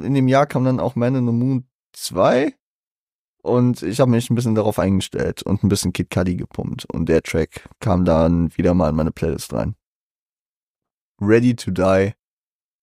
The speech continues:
vom gleichnamigen Album von Biggie aus dem Jahr vierundneunzig, eins meiner, ja, Lieblings-Nineties-Alben und, äh, wohlverdient hier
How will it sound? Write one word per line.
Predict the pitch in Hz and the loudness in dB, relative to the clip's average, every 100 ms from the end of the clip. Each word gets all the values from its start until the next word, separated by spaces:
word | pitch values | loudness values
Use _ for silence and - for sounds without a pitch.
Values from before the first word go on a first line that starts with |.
| _ _ _ _ _ _ _ | _ _ _ _ _ _ _
vom | 90 95 | -2 2
gleichnamigen | 98 98 92 90 85 | 2 2 2 2 0
Album | - 87 87 87 82 | 0 0 2 0 -2
von | 87 82 | -4 -2
Biggie | 85 85 80 62 | -2 -2 -6 -6
aus | - | -10
dem | 80 | -6
Jahr | 85 | -6
vierundneunzig, | 85 92 95 101 113 107 107 95 92 73 | -4 0 2 4 2 2 0 0 -2 -4
eins | 90 90 | -4 -6
meiner, | 90 90 87 87 - - - _ _ - | -6 -4 -4 -6 -10 -18 -20 _ _ -2
ja, | 82 78 | 2 2
Lieblings-Nineties-Alben | - 92 85 92 92 90 85 - - 85 85 82 62 | 2 -2 0 0 0 0 0 -2 -2 -2 0 -2 -6
und, | 50 62 64 62 - - | -8 -6 -6 -8 -10 -8
äh, | 65 67 76 | -6 -6 -4
wohlverdient | 95 87 85 85 90 | -2 0 0 0 0
hier | - 82 87 82 82 | -2 -2 2 2 0